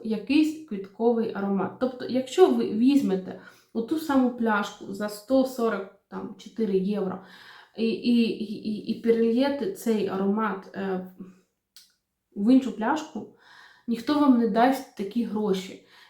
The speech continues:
Я б сказала, що це якийсь, ну, там, мас-маркет, ну, прям...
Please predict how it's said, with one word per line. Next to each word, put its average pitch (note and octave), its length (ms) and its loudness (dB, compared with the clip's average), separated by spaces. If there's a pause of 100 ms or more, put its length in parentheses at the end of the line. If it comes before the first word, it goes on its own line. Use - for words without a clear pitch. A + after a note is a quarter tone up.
Я A#3+ 160 4
б C4+ 60 0
сказала, B3 520 2
що A3+ 180 -4
це A#3 280 0
якийсь, A3 720 0
ну, A3+ 300 0
там, F#3+ 300 -2
мас-маркет, G3 1000 -2
ну, A3 120 -2
прям... F#3+ 440 -2